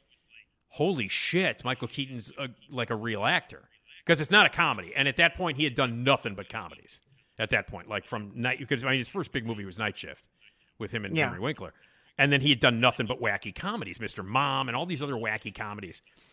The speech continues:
Speaker 1: And then, like, Clean and Sober was the first time, like, and, and that's not a funny movie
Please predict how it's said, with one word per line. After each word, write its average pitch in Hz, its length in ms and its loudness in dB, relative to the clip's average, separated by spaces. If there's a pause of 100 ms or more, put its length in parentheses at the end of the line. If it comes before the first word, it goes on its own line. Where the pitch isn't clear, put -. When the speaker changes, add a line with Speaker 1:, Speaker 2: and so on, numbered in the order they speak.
(380)
Speaker 1:
And 135 220 4
then, 139 460 2
like, 123 260 2 (100)
Clean 151 300 0
and 147 120 0
Sober 175 340 2
was 120 180 -4
the 120 60 -6
first - 380 -8
time, 143 220 -4
like, 123 160 -4
and, 107 120 -4
and 117 140 2
that's 247 180 4
not 165 200 6
a - 40 0
funny 139 280 -2
movie 113 320 -2